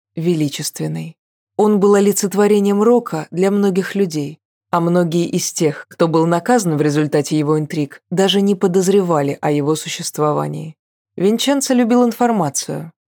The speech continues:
Он поглощал её с жадностью и готов был платить очень хорошие деньги своим осведомителям. Скандальное дело о ядовитом докторе заинтересовало его сразу же, когда Палермо донеслась новость о расправе над доктором Марко.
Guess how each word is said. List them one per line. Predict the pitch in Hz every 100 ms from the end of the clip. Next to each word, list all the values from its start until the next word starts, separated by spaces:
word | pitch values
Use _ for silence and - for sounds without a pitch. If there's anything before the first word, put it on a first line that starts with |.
| _
Он | 175 147
поглощал | 165 160 156 170 156
её | 160 165 156
с |
жадностью | 160 202 175 156 - 156 -
и | 185
готов | 175 190 240 196
был | 208
платить | 202 214 208 247 -
очень | 254 247 247
хорошие | 208 233 240 226 233
деньги | 202 160 143 139
своим | - 160 165 160
осведомителям. | 156 160 156 151 143 - 160 160 - _ _
Скандальное | - - 180 170 175 180 175
дело | 170 151 147
о | 170
ядовитом | 165 165 170 180 185
докторе | 185 208 - 160 156 -
заинтересовало | 170 185 196 185 - 208 208 196
его | 196 196
сразу | - 233 240 180
же, | 151
когда | 151 170 165
Палермо | 180 202 220 220 156
донеслась | 160 170 - 185 180 214
новость | 220 170 - -
о | 185
расправе | 185 - 226 226
над | 196 190 175
доктором | 196 - 196 190
Марко. | 151 139 - 160